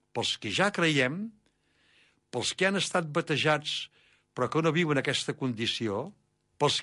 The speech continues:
que no assaboreixen el consol de la fe i no tenen una pertinença cordial a l'Església, i alhora pels que no coneixen Jesucrist, l'han deixat o l'han rebutjat. Molts d'ells busquen Déu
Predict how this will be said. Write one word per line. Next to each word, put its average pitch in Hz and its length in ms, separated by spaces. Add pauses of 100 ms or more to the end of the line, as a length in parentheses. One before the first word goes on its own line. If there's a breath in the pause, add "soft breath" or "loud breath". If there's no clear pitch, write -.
que 160 160
no 202 320
assaboreixen 147 720
el 139 160
consol 160 480
de 151 120
la 135 120
fe 156 160 (640 loud breath)
i 180 160
no 214 160
tenen 110 400
una 107 160
pertinença 123 640
cordial 113 480
a 107 80
l'Església, 104 600 (1080 soft breath)
i 110 80
alhora 117 380 (580 soft breath)
pels - 220
que 131 100
no 165 160
coneixen 143 460
Jesucrist, 139 720
l'han 214 180
deixat 208 380
o 160 80
l'han 208 180
rebutjat. 170 520 (420)
Molts 123 280
d'ells 113 320
busquen 110 460
Déu 110 300